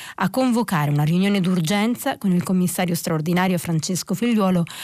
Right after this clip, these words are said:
e il capo della Protezione Civile Fabrizio Curcio. Toccherà nelle prossime ore a Maria Stella Gelmini contattare i governatori e sintetizzare così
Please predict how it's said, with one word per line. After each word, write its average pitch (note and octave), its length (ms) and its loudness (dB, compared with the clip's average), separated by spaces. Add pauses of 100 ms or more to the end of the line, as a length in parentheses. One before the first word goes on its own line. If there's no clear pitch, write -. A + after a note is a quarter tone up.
(120)
e A3 100 -2
il G#3 60 2
capo G3 260 -2
della F#3 160 2
Protezione F3 600 0
Civile E3+ 280 2
Fabrizio D#3 500 -2
Curcio. D3 560 -2 (340)
Toccherà F#3+ 400 0
nelle D3 180 2
prossime D#3 460 0
ore D#3 300 2 (320)
a F3 80 -2
Maria D#3+ 240 2
Stella D#3 300 0
Gelmini G#3 580 2
contattare F#3+ 600 0
i D#3+ 40 0
governatori F3 680 0
e F3 40 0
sintetizzare F3 720 0
così F#3 360 0